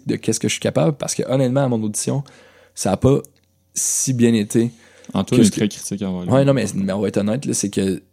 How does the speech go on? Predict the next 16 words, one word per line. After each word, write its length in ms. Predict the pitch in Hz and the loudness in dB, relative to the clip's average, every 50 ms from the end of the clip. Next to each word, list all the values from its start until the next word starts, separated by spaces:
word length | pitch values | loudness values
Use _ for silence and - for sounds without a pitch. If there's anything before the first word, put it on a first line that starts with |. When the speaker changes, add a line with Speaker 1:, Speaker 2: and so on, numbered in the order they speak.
| _ - - - | _ -20 -12 -4
Speaker 1:
premièrement, 340 | - 107 104 101 104 117 123 | 0 0 2 2 2 2 0
tu 60 | - | 0
sais, 60 | - | -2
ils 40 | 117 | -2
sont 80 | - 104 | -2 -2
dans 200 | - 104 107 101 | -2 0 0 0
un 60 | 101 | 0
contexte 380 | - 101 98 - 117 113 - - | 0 0 0 0 0 -2 -2 -6
qu'ils 60 | - | -6
sont 120 | - - 98 | -6 -4 0
pas 140 | - 110 104 | 0 0 0
censés 540 | - 101 101 101 - - 107 107 107 104 | 0 0 -2 -2 -2 -2 -4 -4 -4 -4
rire, 340 | 101 - 104 135 143 127 120 | -2 0 0 0 0 -2 -4
vu 80 | 113 104 | -8 -14
qu'ils 280 | - - 110 104 104 | -12 -8 -6 -4 -4
jugent. 380 | 110 101 113 147 185 170 131 | -2 0 2 2 2 0 -2